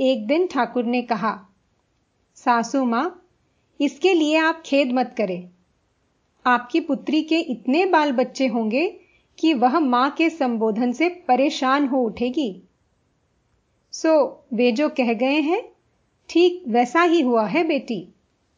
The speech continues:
थोड़ी देर बाद रात हो जाने से मैंने प्रणाम करके विदा ली।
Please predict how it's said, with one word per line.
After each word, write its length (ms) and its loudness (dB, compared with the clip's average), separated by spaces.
थोड़ी 260 4
देर 260 2
बाद 380 -2
रात 380 0
हो 140 2
जाने 360 0
से 420 -4
मैंने 280 0
प्रणाम 440 0
करके 380 -2
विदा 280 0
ली। 280 -6